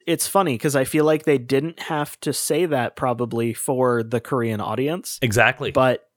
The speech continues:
Speaker 1: it makes that, like, so much more understandable why Morse code is like, "Oh, okay, yeah, we kinda, like, people generally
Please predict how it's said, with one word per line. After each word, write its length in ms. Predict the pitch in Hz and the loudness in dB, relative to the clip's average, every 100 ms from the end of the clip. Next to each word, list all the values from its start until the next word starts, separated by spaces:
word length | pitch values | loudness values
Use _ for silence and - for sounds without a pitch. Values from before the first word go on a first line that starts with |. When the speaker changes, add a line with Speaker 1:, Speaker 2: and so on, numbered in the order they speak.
| _ _ _ _ _ - | _ _ _ _ _ 0
Speaker 1:
it 220 | 156 131 | 0 2
makes 400 | 139 139 - - | -2 -2 -2 0
that, 280 | 139 127 - | 2 2 2
like, 300 | 131 117 - | -2 -2 -2
so 260 | - 135 | 0 2
much 240 | 127 123 151 | 2 -2 -2
more 220 | 127 - | -2 -2
understandable 920 | 120 117 107 - 110 107 127 151 147 | -4 -6 -6 -8 -8 -6 -2 2 2
why 560 | 113 117 113 113 113 113 _ _ - | 2 0 2 0 -2 -4 _ _ -2
Morse 280 | 127 123 - | 2 2 2
code 240 | 151 123 | 2 4
is 160 | 113 113 | 2 0
like, 240 | 113 107 - | -2 -2 4
"Oh, 180 | 175 156 | 6 6
okay, 380 | 151 135 123 143 | 6 2 2 0
yeah, 260 | 143 165 131 _ | 2 2 0 _
we 160 | 139 139 | -2 -2
kinda, 460 | - 135 131 127 - | 0 0 2 0 0
like, 300 | 135 117 - | -2 -2 -2
people 300 | 151 139 127 | -2 2 0
generally 920 | 113 135 127 123 120 120 117 113 | 0 -2 0 0 -2 0 -2 -4